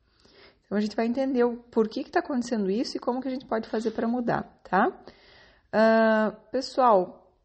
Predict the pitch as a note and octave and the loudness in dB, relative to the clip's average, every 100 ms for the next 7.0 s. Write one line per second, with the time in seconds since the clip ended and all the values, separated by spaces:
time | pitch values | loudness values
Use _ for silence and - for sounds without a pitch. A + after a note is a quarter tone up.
0 | - A3+ - D#4+ A4+ - - - A3 A#3 | -8 -6 0 2 2 -2 -14 -6 -4 0
1 | A#3 A#3 G#3+ A#3 C4 B3 A3+ A#3+ A#3 A3 | -2 0 -2 -2 0 0 0 -2 -2 -4
2 | G#3 - A#3 A#3 G#3 F#3+ F#3+ A#3 A#3+ - | -4 -4 -4 -2 -2 2 2 2 -2 -6
3 | A#3 A3+ A#3 - C4 D#3+ - - - _ | -4 -4 -6 -6 -4 -2 -6 -14 -20 _
4 | _ _ _ _ _ _ _ _ _ _ | _ _ _ _ _ _ _ _ _ _
5 | _ _ _ G#3 G#3 - D#3+ D#3 G#3 - | _ _ _ -6 -6 -4 -6 -6 -12 -16
6 | - - - - F#4+ - B4 B4+ B4 A4+ | -20 -20 -20 -6 -6 -4 -8 -2 2 2